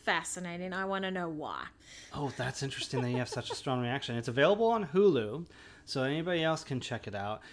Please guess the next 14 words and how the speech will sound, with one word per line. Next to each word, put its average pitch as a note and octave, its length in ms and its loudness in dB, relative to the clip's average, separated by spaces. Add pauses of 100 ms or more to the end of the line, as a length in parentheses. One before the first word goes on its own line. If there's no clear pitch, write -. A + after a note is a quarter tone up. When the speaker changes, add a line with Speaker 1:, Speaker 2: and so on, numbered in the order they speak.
(220)
Speaker 2:
This D#3 540 0 (140)
is E3+ 800 0 (240)
about E3 880 -2 (460)
the, C#3+ 360 -6
a C3 80 -4
family D3 1000 -2 (460)
who, F3 640 4 (800)
they F3+ 160 0
have A3+ 320 -2
a A3 60 -4
fortune, A3+ 1000 -2 (140)
they D3 160 -6
have B2+ 140 -4
an A#2+ 100 -8